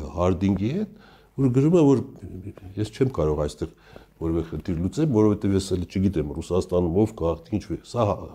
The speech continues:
ինչ վերաբերմունք Ռուսաստանը կունենա, որ սա իր ազդեցության ոլորտն է։ Ռուսները այստեղից ապրել են,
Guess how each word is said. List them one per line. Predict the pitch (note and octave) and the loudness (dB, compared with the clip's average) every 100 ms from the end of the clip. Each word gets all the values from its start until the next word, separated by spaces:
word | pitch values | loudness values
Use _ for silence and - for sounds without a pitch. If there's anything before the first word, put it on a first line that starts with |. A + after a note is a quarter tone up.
| - _ | -20 _
ինչ | A2 A2 | -10 -6
վերաբերմունք | F2 E2+ D#2 E2+ E2 E2 - | -2 -2 -2 -2 -2 -4 -8
Ռուսաստանը | D2 E2+ D#2+ - D#2+ | -8 -6 -6 -6 -8
կունենա, | D#2+ F2+ C#3+ F#3+ | -8 -8 -4 -4
որ | D3+ - - _ | -4 -12 -20 _
սա | - C3+ B2+ - - - _ | -4 0 0 -2 -20 -20 _
իր | - A2 | 0 2
ազդեցության | F#2+ F2 F#2 - - D#3 | 2 2 -2 -4 -6 0
ոլորտն | A#2+ G2+ D2+ - | 4 4 0 -8
է։ | - | -8
Ռուսները | - A#2+ B2 F3+ F3+ B2+ - - - _ _ _ | -2 0 2 6 6 4 -2 -20 -20 _ _ _
այստեղից | G2+ G2+ - B2+ B2 - - - _ _ _ _ _ - | -2 0 2 4 4 2 -8 -20 _ _ _ _ _ 0
ապրել | F#2+ F#2+ C3 B2+ | 2 4 4 4
են, | D#2+ | 2